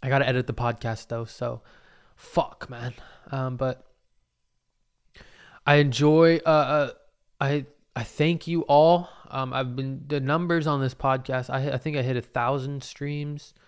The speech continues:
on this Wednesdays with Matthew thing that I started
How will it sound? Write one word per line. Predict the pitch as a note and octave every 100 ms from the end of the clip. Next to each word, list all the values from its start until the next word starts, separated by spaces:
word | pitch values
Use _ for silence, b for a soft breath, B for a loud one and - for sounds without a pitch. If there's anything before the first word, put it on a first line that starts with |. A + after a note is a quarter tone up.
| b b b b b b b b b
on | B2 B2
this | B2 A#2
Wednesdays | B2+ C3+ C3 C3+ B2
with | B2+
Matthew | C3 C#3+ C#3+ D#3 C#3
thing | - D3+ D3+ D3+
that | C3
I | A#2+
started | A#2 - - C#3+ D#3 D#3+ D3+